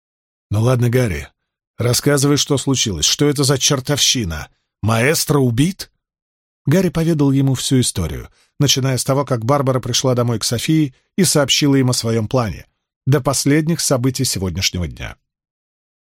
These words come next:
Толхерст то и дело поглядывал на Барбару. Она провалилась в кресло и смотрела перед собой остекленевшим взором.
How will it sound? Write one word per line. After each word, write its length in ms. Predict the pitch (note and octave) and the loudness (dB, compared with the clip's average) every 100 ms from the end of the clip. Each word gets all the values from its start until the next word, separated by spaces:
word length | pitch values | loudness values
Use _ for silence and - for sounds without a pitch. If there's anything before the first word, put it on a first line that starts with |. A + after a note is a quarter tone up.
| _ _ - | _ _ 0
Толхерст 640 | E3 F#3 - G3 - - _ _ | 0 0 0 -2 -4 -12 _ _
то 120 | D#3+ | 2
и 80 | E3+ | 2
дело 200 | D3 E3 | 4 2
поглядывал 600 | D3+ D3 C#3 C#3+ C3 C3 | 2 0 2 2 2 0
на 100 | C3+ | 0
Барбару. 480 | B2+ A2+ E2+ D2+ - _ _ _ _ _ - | -2 -4 -8 -12 -14 _ _ _ _ _ 0
Она 220 | C#3+ G3 | 2 2
провалилась 540 | E3+ D#3+ D#3+ D#3+ D3 | 2 0 2 0 -2
в 100 | - | -2
кресло 420 | - D3+ D3 D3 | 0 0 0 0
и 80 | C#3 | 0
смотрела 560 | - C3+ B2+ C3+ D3 C#3 | 0 -2 0 0 2 0
перед 260 | C3+ A#2+ - | -2 -4 -4
собой 360 | B2+ A#2+ C3+ | -2 0 2
остекленевшим 760 | B2 - - A2+ A2+ G#2 A2 G#2 | 0 -2 -4 -4 -4 -4 -4 -2
взором. 440 | G2 F2+ C#2+ - | -2 -4 -8 -14